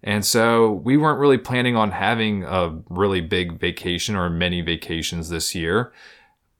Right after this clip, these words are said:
but this kinda changed things. And, you know, we're not gonna be spending a lot of money on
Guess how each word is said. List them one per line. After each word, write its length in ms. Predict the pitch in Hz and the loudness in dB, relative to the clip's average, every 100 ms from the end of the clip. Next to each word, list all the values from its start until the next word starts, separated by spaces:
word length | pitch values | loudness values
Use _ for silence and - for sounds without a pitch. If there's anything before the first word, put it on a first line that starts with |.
| - | -2
but 460 | 104 104 101 90 - | 2 4 2 -2 -4
this 200 | 104 - | -2 -2
kinda 300 | - 139 143 | -2 -2 -2
changed 460 | - 120 127 156 - | -2 -2 0 0 -2
things. 320 | 90 92 95 | -2 -2 0
And, 460 | 95 92 90 92 - _ | 0 0 -2 -6 -12 _
you 100 | - | -8
know, 80 | 95 | -4
we're 140 | 90 101 | -2 0
not 160 | 113 | -2
gonna 120 | - 110 | -2 -6
be 60 | |
spending 360 | 101 - 101 98 | -6 -4 -4 -2
a 60 | 98 | 0
lot 140 | 95 | 0
of 60 | 92 | 0
money 380 | 92 95 95 92 | -2 -2 -4 -4
on 640 | 95 87 85 85 82 87 | -2 0 0 -4 -6 -8